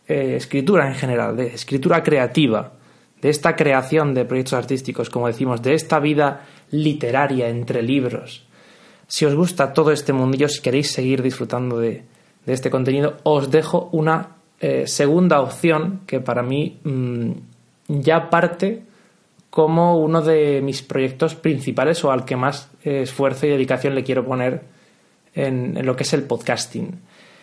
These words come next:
Ese proyecto, ese otro podcast, es, es muy similar a este, tanto en el diseño de la imagen como en el contenido, solo que respetaré mucho más la estructura, eh, las temáticas, eh, la periodicidad. Voy a intentar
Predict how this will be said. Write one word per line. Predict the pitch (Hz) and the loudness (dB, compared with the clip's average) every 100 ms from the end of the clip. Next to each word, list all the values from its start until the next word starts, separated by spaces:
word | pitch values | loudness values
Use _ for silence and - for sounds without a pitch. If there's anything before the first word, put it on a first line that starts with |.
| _ - | _ -4
Ese | 156 170 | 0 2
proyecto, | 165 165 190 190 214 | 4 2 2 2 2
ese | 185 - 147 | 2 2 2
otro | 156 - 139 139 | 2 2 0 2
podcast, | 185 180 208 220 220 - | 2 2 2 2 0 -10
es, | 185 - | -10 -6
es | - 143 131 - | -4 -4 -4 2
muy | 151 208 | 4 4
similar | 143 131 120 | 2 2 2
a | 113 | 2
este, | 131 131 262 | -2 -2 -4
tanto | 262 135 123 127 | -2 -2 -2 -2
en | 123 123 123 131 | -2 -4 -4 -6
el | 127 123 | -6 -2
diseño | 127 143 147 | -2 2 2
de | |
la | 135 | 2
imagen | 131 151 180 180 | 2 2 4 2
como | 175 131 131 | 2 0 0
en | |
el | 120 | 0
contenido, | 131 127 143 165 | 0 0 2 2
solo | 196 170 175 180 | 2 4 4 4
que | 180 | 2
respetaré | 170 156 - 143 131 139 147 147 - _ _ | 2 -2 -4 -4 0 0 -2 -6 -20 _ _
mucho | - 151 156 147 | 0 0 2 0
más | 139 147 151 - | 2 0 -2 -8
la | 147 120 | -6 -4
estructura, | 117 - 120 - 160 160 160 175 - _ _ _ _ _ | -6 -8 -8 0 2 2 0 -6 -12 _ _ _ _ _
eh, | 175 127 - | -8 -6 -6
las | - - - | -8 -10 -6
temáticas, | 123 135 135 139 131 139 139 139 - | -2 0 0 -6 0 2 2 0 -2
eh, | 117 131 - - | -4 -4 -6 -6
la | 131 117 | -6 -4
periodicidad. | 120 117 117 113 127 143 | -2 0 -2 0 2 2
Voy | 135 131 | 2 0
a | |
intentar | 135 131 123 117 127 - | -2 -2 -4 -2 -2 -4